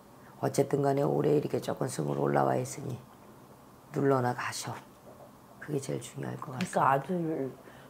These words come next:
Speaker 2: 근데 돈이 있어야지. 맨-, 맨날 빚 갚기 깝깝하고 그러는데 아들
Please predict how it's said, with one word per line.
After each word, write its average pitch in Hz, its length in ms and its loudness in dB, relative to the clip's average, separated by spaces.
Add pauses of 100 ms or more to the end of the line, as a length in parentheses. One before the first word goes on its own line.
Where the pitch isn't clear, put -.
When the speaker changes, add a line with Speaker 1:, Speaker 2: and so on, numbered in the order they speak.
(140)
Speaker 2:
근데 151 220 -6
돈이 190 380 4
있어야지. 165 460 -4
맨-, 147 360 0 (260)
맨날 156 480 -2
빚 - 180 -6
갚기 - 1300 -8
깝깝하고 156 760 0
그러는데 117 360 -8 (380)
아들 151 340 -4